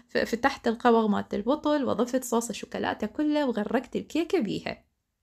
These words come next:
راح أكتب لكم بصندوق الوصف شنو استخدمت، وأيضا راح أخلي لكم الرابط مالت الفيديو اللي أني طبقت عليه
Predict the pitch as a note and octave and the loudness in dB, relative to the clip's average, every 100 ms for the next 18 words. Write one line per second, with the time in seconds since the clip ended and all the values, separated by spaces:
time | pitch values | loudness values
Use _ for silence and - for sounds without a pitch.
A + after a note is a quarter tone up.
0 | _ _ _ _ _ _ - - - - | _ _ _ _ _ _ -20 -8 -4 -2
1 | B3+ D4+ E4 D#4 C#4 C4 C#4 C4 B3+ G#3+ | 0 2 2 2 -4 -4 -2 -2 0 0
2 | G#3 - D#4+ - A3+ - - B3+ G#3 F#3+ | 0 0 -4 2 2 2 -2 -4 -2 0
3 | A3+ G#4 - - - - B3 A3+ G#3 - | 2 0 -6 -8 -2 2 2 2 -2 -4
4 | A3 D4 - D4+ G4 - _ - G#3 C#4+ | -4 -4 -2 -2 -2 -8 _ -2 4 4
5 | C#4 C4+ G#3 G3+ F#3+ G#3 D#4 A#3+ B3 F3+ | 4 0 0 0 -2 0 2 2 0 -2
6 | F3+ - A3 A3 G3+ F3+ - E4 F#3 F#3+ | -2 2 2 2 0 -2 0 -2 0 0
7 | G3 E4 | 0 0